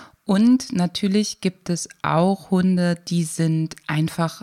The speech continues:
schneller in ihren Reaktionen, impulsiver, die sind auf schnelle Reaktionen und selektiert und haben eben auch eine entsprechende Trainingsvorgeschichte. Und dann gibt es eben die etwas gemütlicheren Kandidaten.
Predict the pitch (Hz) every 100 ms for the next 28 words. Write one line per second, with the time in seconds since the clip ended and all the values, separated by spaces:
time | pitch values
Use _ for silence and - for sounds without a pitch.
0 | _ - - - 165 156 156 214 - 208
1 | - 202 196 196 190 190 - - 190 185
2 | 185 - 160 156 165 160 - 170 202 214
3 | 208 202 156 160 156 156 - - 170 165
4 | 165 160 - 156 160 151 - - 208 254
5 | 254 233 226 - - - - - 175 165
6 | 160 156 165 - 196 165 185 196 190 -
7 | 202 214 - 160 165 170 175 165 165 -
8 | 170 160 160 151 151 147 - 156 151 160
9 | 151 - - 180 254 254 - 208 202 196
10 | - 185 - 180 - - - - - 196
11 | 202 185 180 - 185 - 160 165 170 170
12 | - - - 180 175 - - 233 190 170
13 | 139 - 160 156 - 151 73 - 78 80
14 | - 165